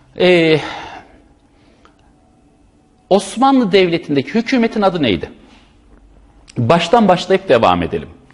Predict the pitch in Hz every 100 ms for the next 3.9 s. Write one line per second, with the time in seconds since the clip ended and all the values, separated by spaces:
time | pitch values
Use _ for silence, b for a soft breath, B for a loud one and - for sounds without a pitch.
0 | - 185 226 151 135 165 139 107 82 82
1 | 76 - - _ _ _ _ _ B B
2 | B B 131 190 240 240 233 240 247 214
3 | 160 131 113 107 98 95 110 202 -